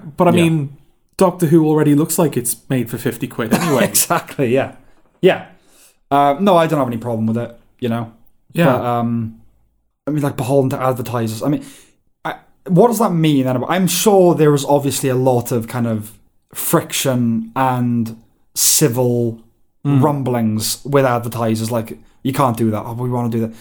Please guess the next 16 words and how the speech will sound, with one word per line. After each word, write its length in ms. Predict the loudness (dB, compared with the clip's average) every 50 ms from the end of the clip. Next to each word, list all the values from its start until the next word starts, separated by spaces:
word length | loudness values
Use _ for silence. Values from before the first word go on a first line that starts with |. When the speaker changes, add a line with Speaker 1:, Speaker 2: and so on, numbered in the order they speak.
| -20 -20 _ _ _ _ _ _ _ _ _ _ _ 2
Speaker 2:
Have 80 | 4
you 80 | 4 6
ever 120 | 4 4
watched 280 | 4 2 2 2 2 0
something 300 | 0 2 2 2 2 2
and 100 | 2 2
gone, 300 | 4 4 4 2 0 0
"Ah, 280 | 0 2 2 2 2 2
the 120 | 2 2
advertisers, 560 | 2 0 0 -4 -6 -6 -4 -2 -2 -2 -2 -4
I 60 | -4
feel 220 | -2 2 2 4 4
like 140 | 2 2
they 100 | 0 -2
compromised 800 | -4 -2 0 -2 -2 0 -2 -2 -2 0 0 -2 -4 -4 -6 -6
that"? 260 | -8 -8 -8 -10 -16